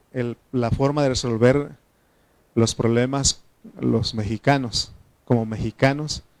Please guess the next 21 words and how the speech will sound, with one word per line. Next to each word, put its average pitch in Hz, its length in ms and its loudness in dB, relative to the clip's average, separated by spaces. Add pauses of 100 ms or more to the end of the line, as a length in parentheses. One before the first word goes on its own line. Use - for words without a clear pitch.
(400)
¿cuál 139 200 6
sería 131 300 -4
la 110 180 -6
forma 160 360 -4
de 123 120 -8
sol-, 110 300 -10 (140)
resolver 113 360 -6
los 123 180 -6
problemas? 107 560 -12 (960)
Pues 117 160 4
hay 127 120 0
que 135 120 0
avisarle 120 440 -2
al 104 140 -8
tío, 135 460 -4 (800)
al 107 180 0
abuelito, 113 760 -4 (880)
a, 107 680 -2
a 117 60 -8
los 104 240 -8
primos. 139 720 -2